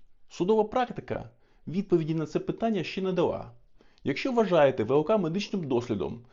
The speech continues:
на який ви не даєте згоди, спробуйте заявити про це з посиланням на згадану норму Конституції.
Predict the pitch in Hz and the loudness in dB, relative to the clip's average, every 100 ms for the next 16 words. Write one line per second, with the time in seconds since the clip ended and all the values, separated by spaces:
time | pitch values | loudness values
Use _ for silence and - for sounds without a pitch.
0 | _ - 123 131 226 214 190 165 202 208 | _ -2 0 2 2 2 4 4 4 2
1 | 151 113 110 95 85 - - _ - - | 0 0 0 0 -4 -8 -20 _ -20 -20
2 | - 214 220 196 190 165 202 247 208 175 | -4 0 2 2 2 2 2 2 0 -2
3 | 151 147 120 - 143 170 202 208 185 160 | -2 -4 -4 -6 -6 -2 0 0 -2 -2
4 | - 120 123 160 175 170 156 143 156 139 | -4 -6 -2 0 0 -2 -2 -4 -4 -4
5 | 147 - 135 117 - 85 | -6 -4 -6 -6 -6 -12